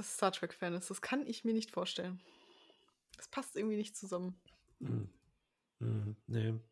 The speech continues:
Speaker 2: eigentlich nicht.
Speaker 1: He's, he's not one of us.
Speaker 2: Ich, also ich finde auch
Speaker 1: Wie ich mich einfach schon als Trekkie sehe, ist, äh, auch ein bisschen anmaßend. Ja.
Speaker 2: Ich, naja, ich hab dich aufgenommen eigentlich schon.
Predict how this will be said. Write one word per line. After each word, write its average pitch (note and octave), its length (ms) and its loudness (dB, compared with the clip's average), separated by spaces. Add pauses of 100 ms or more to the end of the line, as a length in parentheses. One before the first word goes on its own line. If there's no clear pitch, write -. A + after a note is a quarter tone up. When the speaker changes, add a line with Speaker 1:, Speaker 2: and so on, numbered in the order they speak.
Speaker 2:
eigentlich A2 360 -2
nicht. A#2+ 280 2
Speaker 1:
He's, - 120 -6
he's A3 240 -2
not G#3 180 4
one G3 180 4
of F#3+ 140 0
us. F3+ 300 0 (1200)
Speaker 2:
Ich, C3+ 260 6
also C3+ 220 8
ich C3 300 2
finde C#3+ 240 10
auch C3 140 10
Speaker 1:
Wie - 60 12
ich - 120 8
mich A#2 160 6
einfach A#3 220 12
schon - 200 10
als - 240 6
Trekkie G3 640 0
sehe, F#3 380 0
ist, G#3 480 -6 (160)
äh, F#3 60 0
auch G3+ 140 -4
ein G3 60 -2
bisschen A3 280 -8
anmaßend. F#3+ 560 -2 (140)
Ja. G3 220 6 (2750)
Speaker 2:
Ich, C#3+ 380 4
naja, E3 400 10
ich F3 160 10
hab F#3+ 120 12
dich G3 180 12
aufgenommen F#3+ 920 10
eigentlich D3+ 420 6
schon. C#3 300 4